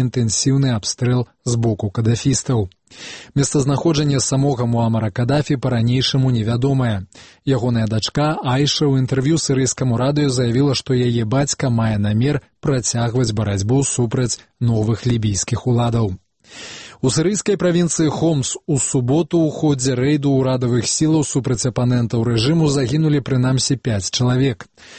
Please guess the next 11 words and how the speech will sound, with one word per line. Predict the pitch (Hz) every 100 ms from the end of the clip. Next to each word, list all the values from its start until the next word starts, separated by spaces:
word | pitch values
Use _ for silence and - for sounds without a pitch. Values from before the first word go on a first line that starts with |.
| -
Мінулай | 139 131 127 120
ночы | 117 151 143 147
ў |
некалькіх | 135 131 131 117 127
раёнах | 131 123 123 110
правінцыі | - 127 131 160 - 156 131
прайшлі | 147 127 117 - 151
дэманстрацыі | 139 123 113 - 139 147 -
з | 139
патрабаваннем | - 113 120 113 110 135 135 120
адстаўкі | 104 - 131 127 135